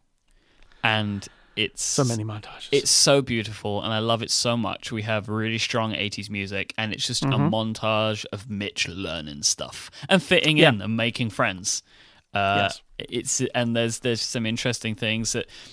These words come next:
Speaker 1: uh, boomboxes in the class. At first, I was like, "I don't understand," and then I realized that they're using them as tape recorders.
Speaker 2: Yes.
Speaker 1: But the, the v-, the visual of a classroom full of boomboxes was very confusing to me.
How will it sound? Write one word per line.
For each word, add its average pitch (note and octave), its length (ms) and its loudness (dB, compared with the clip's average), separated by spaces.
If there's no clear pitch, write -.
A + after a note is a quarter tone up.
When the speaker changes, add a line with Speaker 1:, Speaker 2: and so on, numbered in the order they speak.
Speaker 1:
uh, G#2+ 200 0
boomboxes C3+ 840 2
in C3+ 120 -2
the C3 80 0
class. C3 400 4
At - 100 -8
first, C3+ 320 0
I A2 40 -4
was A#2 100 -4
like, A#2 180 -2
"I - 140 -8
don't B2 240 0
understand," A2 580 -2
and G2+ 100 -6
then A2 140 0
I G#2+ 60 4
realized G#2+ 540 2
that - 100 -6
they're G#2 100 -2
using G#2 380 -4
them G2 120 -6
as F#2+ 120 -8
tape A#2 240 -4
recorders. E2+ 580 -12
Speaker 2:
Yes. C3+ 360 0
Speaker 1:
But - 220 0
the, A#2 240 2
the A#2 200 0
v-, A2 280 -8
the A2 360 0
visual A2+ 760 2
of G#2 180 -4
a G2+ 80 -2
classroom A2+ 580 -2
full G#2+ 200 -4
of G2 100 -6
boomboxes G2+ 640 -6
was G2+ 120 -8
very G2+ 360 -4
confusing F#2+ 500 -12
to D#2+ 100 -14
me. D2 240 -12